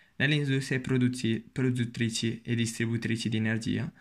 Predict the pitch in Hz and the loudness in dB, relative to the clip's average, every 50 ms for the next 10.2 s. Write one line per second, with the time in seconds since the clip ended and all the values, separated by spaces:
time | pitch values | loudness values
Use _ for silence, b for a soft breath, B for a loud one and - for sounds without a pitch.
0 | B B B - 110 113 - 117 110 - 113 110 107 - 104 104 107 104 101 98 | B B B -6 -4 -2 -2 -4 -2 -2 -4 -4 -2 -2 -2 -2 0 0 0 0
1 | 101 101 - - 110 - - 127 - - 117 113 113 104 104 104 101 101 - - | -2 -2 -4 -6 -8 -4 -4 -6 -4 -2 -2 -2 0 0 0 0 -2 -2 -4 -6
2 | 113 - - 113 113 - - 117 110 113 - 104 107 104 107 104 - 107 117 110 | -8 -8 -8 -10 -8 -6 -6 -6 -4 -4 -4 -2 -2 -2 -2 -2 -2 -4 -4 -4
3 | - - - 135 135 135 131 127 117 110 113 - 110 107 113 - - - - - | -6 -6 -4 -2 0 0 0 0 -2 -2 -4 -2 -4 -6 -4 -6 -6 -6 -8 -8
4 | - - _ _ _ _ B B B B B B B - 120 117 127 135 123 123 | -10 -16 _ _ _ _ B B B B B B B 0 0 0 2 2 2 2
5 | 123 - - 127 123 123 120 - 127 123 - 120 117 117 113 113 113 113 110 110 | 0 -2 0 2 2 4 2 2 0 0 0 -2 -2 0 0 0 0 2 0 0
6 | 110 - - 117 110 110 110 107 107 110 107 107 107 107 107 110 107 104 101 104 | -2 -4 -2 -2 0 0 0 0 0 0 0 0 0 0 0 -2 -2 -2 0 -2
7 | 107 107 107 107 101 101 104 - - 113 123 - - B B B B B B - | 0 0 0 0 0 0 -2 -2 -4 -4 -4 -4 -6 B B B B B B -2
8 | 135 139 135 127 123 127 113 113 117 110 113 - 110 113 110 110 110 113 117 - | 0 0 0 0 0 0 0 0 0 0 0 0 0 2 2 0 0 0 -2 -4
9 | - 107 107 107 107 107 - 117 113 - 123 117 120 117 117 113 107 104 98 110 | -2 -2 0 0 -2 0 -2 -4 -2 -2 -2 -2 -2 -2 -2 -2 -2 -2 -2 -4
10 | - - - | -4 -6 -8